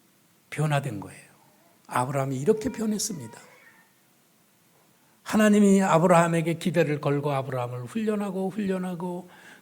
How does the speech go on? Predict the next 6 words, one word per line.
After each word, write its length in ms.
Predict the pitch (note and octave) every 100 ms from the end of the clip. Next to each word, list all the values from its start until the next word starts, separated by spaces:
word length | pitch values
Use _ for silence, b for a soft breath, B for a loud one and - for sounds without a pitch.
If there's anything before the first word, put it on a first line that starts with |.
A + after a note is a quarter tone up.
| B
그 120 | A3+
못나고 640 | G#3+ G3 A3 G#3+ F#3+ G3
부족하고 840 | - F#3 F#3+ - F3+ F3+ E3+ F3+ -
넘어지기 440 | E3 F#3 E3 E3 F3
잘하는 640 | E3 E3 E3 E3+ E3 E3 B B B
그 280 | F#3 -